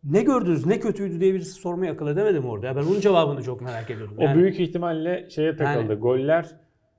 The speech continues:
Speaker 2: Cancelo'nun golü de, Diaz'ın golü de, e, özellikle Diaz'ın golü bireysel hatadan geldiği için, Cancelo'nun golü de rakip çok müsait bıraktığı için hani organize atamadık.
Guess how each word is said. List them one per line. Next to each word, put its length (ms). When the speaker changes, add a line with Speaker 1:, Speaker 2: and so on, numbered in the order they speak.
Speaker 2:
Cancelo'nun 560
golü 200
de, 160
Diaz'ın 380
golü 240
de, 260
e, 40
özellikle 400
Diaz'ın 320
golü 240
bireysel 400
hatadan 520
geldiği 380
için, 280
Cancelo'nun 500
golü 220
de 260
rakip 520
çok 260
müsait 560
bıraktığı 420
için 420
hani 180
organize 480
atamadık. 680